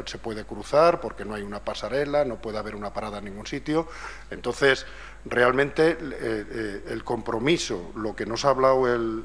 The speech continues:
el gerente, es que tiene una petición pendiente para que en el mismo momento en el que, eh, eh, la rotonda o el acceso nuevo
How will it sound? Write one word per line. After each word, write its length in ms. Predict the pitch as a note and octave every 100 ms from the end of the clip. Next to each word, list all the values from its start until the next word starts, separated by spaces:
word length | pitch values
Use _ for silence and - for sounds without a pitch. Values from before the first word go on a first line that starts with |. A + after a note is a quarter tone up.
| -
el 120 | A#2 -
gerente, 600 | A#2+ C3+ D3+ C#3 C#3+ E3 - - - - -
es 180 | A2 -
que 140 | C3+
tiene 300 | A#2+ C#3 E3
una 180 | D#3+ D3
petición 420 | C#3+ C3 A#2+ C3+
pendiente 580 | A#2+ B2 A#2+ C#3+ C3+ D#3
para 260 | - A#2 G2+
que 100 | A2+
en 100 | A2+
el 160 | A2
mismo 400 | G#2+ E3 D#3 D#3
momento 640 | C#3 B2+ B2+ A2 - F2 D#2 - - -
en 220 | A2+ A#2
el 260 | C3 B2 A2+
que, 320 | A2+ G#2 G2+ -
eh, 500 | A#2+ G#2 G2 F#2+ F2+ -
eh, 420 | A2 F#2+ F#2 - - - G#2 - -
la 220 | A2+ A2+
rotonda 760 | G#2 G2+ - D#3 B2+ G2+ F2 -
o 140 | G2+ G2
el 100 | G2
acceso 600 | - C#3+ C#3 - G2 G2
nuevo 460 | A2 C3 A#2+ G2+